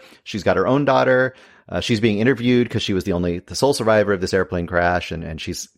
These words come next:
not a celebrity per se, but she's noted for that. You know, I never caught exactly where it was. It seems like it's Russia. It might be Russia or Ukraine. I don't know.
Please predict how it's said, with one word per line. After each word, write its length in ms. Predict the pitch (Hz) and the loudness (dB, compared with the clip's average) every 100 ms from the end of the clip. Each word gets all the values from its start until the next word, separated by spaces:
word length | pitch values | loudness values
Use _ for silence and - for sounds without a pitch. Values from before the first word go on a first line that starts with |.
| _ - | _ 0
not 180 | 127 | 2
a 60 | 113 | 2
celebrity 460 | - 98 101 95 90 | 0 0 0 0 -4
per 160 | 90 | -8
se, 400 | - 156 156 143 | -2 0 2 2
but 220 | 113 98 | 0 -4
she's 240 | - 104 - | -4 -6 -4
noted 480 | 95 90 87 85 80 | -2 0 0 -4 -6
for 160 | 85 | -8
that. 360 | 76 80 - - | -4 -4 -6 -4
You 80 | 170 | -2
know, 60 | |
I 100 | 156 | 2
never 200 | 220 302 - | 2 0 0
caught 220 | 175 151 | 0 0
exactly 260 | 127 120 | 0 2
where 100 | 117 | 0
it 60 | 95 | 2
was. 180 | 95 - | 0 -2
It 80 | - | -4
seems 240 | 143 147 | -2 0
like 140 | 156 | -2
it's 140 | 147 - | -2 0
Russia. 480 | 135 135 139 131 123 | 0 0 0 0 0
It 120 | - | -4
might 180 | 104 92 | -6 -4
be 80 | 95 | -2
Russia 480 | 98 - 101 95 85 | -2 0 0 0 -2
or 100 | 87 | -6
Ukraine. 720 | 82 - _ - 90 85 85 | -10 -16 _ -10 -8 -6 -8
I 100 | 80 | -10
don't 140 | 82 | -10
know. 200 | 80 | -12